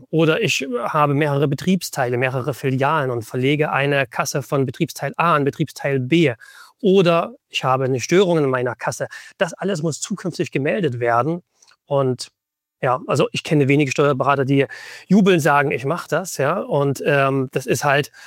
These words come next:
es gibt auch Kassensysteme, die können diese Meldungen selber auslösen, ja, da vielleicht auch mal mit dem Kassenhersteller, Kassenaufsteller Kontakt aufnehmen und ansonsten vielleicht selber eben da eine Infrastruktur schaffen, damit man diese Meldungen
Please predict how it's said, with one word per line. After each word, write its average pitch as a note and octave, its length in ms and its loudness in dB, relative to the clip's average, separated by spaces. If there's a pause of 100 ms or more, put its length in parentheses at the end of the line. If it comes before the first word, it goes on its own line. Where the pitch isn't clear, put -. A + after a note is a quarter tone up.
(260)
es - 100 -10
gibt - 240 -2
auch E3+ 160 -2
Kassensysteme, D#3 560 -2
die D3+ 100 0
können E3+ 220 -2
diese D3+ 160 0
Meldungen C#3+ 380 2
selber F3 320 2
auslösen, F#3 560 0
ja, D3 160 2
da C#3 160 2
vielleicht C#3+ 320 -2
auch C3 60 0
mal C3+ 120 2
mit C3 160 0
dem B2+ 180 2 (420)
Kassenhersteller, D3 840 2
Kassenaufsteller D3 680 -4
Kontakt - 400 -6
aufnehmen C#3+ 500 2 (460)
und C#3 120 2
ansonsten C3 420 2
vielleicht C3+ 320 0
selber C#3 380 2
eben C3 360 2
da B2+ 360 2
eine B2+ 280 2 (100)
Infrastruktur C3+ 840 -2
schaffen, D3 440 0 (280)
damit C#3 240 0
man C3 160 2
diese C#3 260 4
Meldungen C3+ 680 4